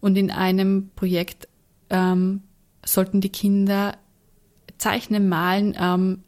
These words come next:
was sie sich unter Familie vorstellen. Und das war sehr interessant zu sehen, wie bei den ersten Zeichnungen sozusagen,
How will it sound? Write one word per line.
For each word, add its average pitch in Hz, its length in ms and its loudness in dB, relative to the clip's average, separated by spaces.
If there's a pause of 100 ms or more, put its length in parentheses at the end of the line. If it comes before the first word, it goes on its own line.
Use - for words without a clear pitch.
(180)
was 180 280 -2
sie 208 140 0
sich 196 220 -4
unter 180 160 -6
Familie 185 360 -2
vorstellen. 180 560 -6 (880)
Und 190 180 0
das 190 260 -2
war 185 260 2 (120)
sehr 196 420 0 (600)
interessant 196 500 0
zu 214 100 -2
sehen, 208 380 2
wie 202 320 0 (200)
bei 185 60 -2
den 180 140 2
ersten 208 460 -2
Zeichnungen 214 840 -2 (100)
sozusagen, 185 760 -4